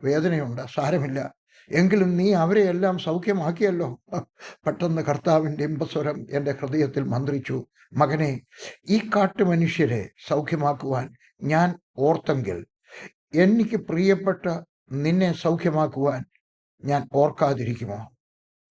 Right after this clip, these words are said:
അവൻ്റെ സ്നേഹവാത്സല്യം തുടിക്കുന്ന കരം ആത്മാവിൽ ദർശിച്ചുകൊണ്ട് ഞാൻ എൻ്റെ ഇടതുവശത്തെ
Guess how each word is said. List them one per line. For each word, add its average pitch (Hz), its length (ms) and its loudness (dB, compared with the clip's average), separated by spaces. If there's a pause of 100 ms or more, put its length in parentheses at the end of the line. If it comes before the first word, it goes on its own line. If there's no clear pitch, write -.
(240)
അവൻ്റെ 131 240 2
സ്നേഹവാത്സല്യം 160 1000 2
തുടിക്കുന്ന 156 480 -2
കരം 147 340 0 (640)
ആത്മാവിൽ 170 560 2
ദർശിച്ചുകൊണ്ട് 170 680 -4 (480)
ഞാൻ 147 340 2
എൻ്റെ 151 180 -2 (320)
ഇടതുവശത്തെ 143 680 0